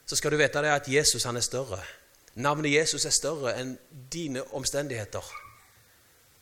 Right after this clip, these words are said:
Og han vil sette deg i frihet. Amen. Vi kunne stoppe her og bare reflektert over at Jesus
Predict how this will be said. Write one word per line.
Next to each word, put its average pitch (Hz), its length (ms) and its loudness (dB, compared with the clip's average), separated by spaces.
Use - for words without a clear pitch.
Og 113 80 -4
han 147 100 0
vil 139 140 4
sette 139 260 4
deg 131 80 0
i 131 80 -2
frihet. 135 460 -2
Amen. 180 300 6
Vi 190 140 2
kunne 262 160 6
stoppe 285 400 4
her 165 240 6
og 180 120 4
bare 214 440 6
reflektert 226 840 4
over 190 140 4
at 185 120 0
Jesus 175 300 6